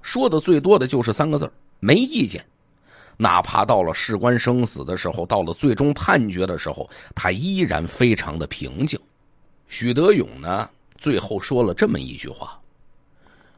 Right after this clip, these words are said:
：“我现在说对不起没用，希望法庭从重从快处罚，只求速死。”各位，大伙儿应该还记得，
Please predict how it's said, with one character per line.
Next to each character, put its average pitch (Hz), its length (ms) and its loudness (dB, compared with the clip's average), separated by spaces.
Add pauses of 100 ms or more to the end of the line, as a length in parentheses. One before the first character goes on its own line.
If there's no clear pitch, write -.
(180)
：“我 85 140 -6
现 98 240 -6
在 87 100 -2
说 104 200 -6
对 95 160 -2
不 76 100 -10
起 - 180 -10
没 69 200 -12
用， 90 120 -6 (600)
希 104 240 -4
望 85 180 -2
法 69 260 -6
庭 - 300 -14 (420)
从 85 400 -8
重 113 160 -2 (300)
从 95 340 -6
快 95 280 -2
处 65 200 -10
罚， - 240 -14 (680)
只 87 280 -6
求 175 260 0
速 107 240 -4
死。” - 180 -10 (1500)
各 76 200 -2
位， 76 200 -4 (540)
大 80 180 8
伙 - 140 -4
儿 73 60 -6
应 87 120 -6
该 85 140 -4
还 76 220 -10
记 76 200 -10
得， - 140 -20